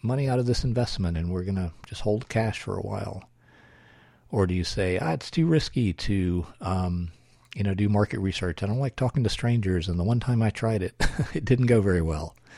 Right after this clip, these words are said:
All those five factors of risk tolerance, risk capacity, risk need, risk perception, and risk composure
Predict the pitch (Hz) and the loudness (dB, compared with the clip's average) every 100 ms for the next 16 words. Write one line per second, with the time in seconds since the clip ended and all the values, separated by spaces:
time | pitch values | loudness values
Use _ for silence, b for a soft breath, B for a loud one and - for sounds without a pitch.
0 | B B B B B B B B B B | B B B B B B B B B B
1 | B B B B - - 131 143 135 113 | B B B B -12 -2 2 4 6 6
2 | - 117 104 - 82 78 - - 98 95 | 6 6 6 4 0 0 -4 -6 -4 0
3 | 95 - - 104 95 95 - 98 - - | 2 2 4 6 6 2 0 -4 -2 -4
4 | 87 85 - 95 85 87 80 - 92 87 | 0 0 -2 -2 0 0 0 0 2 2
5 | 87 90 - - 95 90 - 92 85 82 | 2 0 -2 -6 -2 -2 -2 -2 0 -2
6 | - 92 87 78 90 85 | -4 -4 0 -2 -2 -8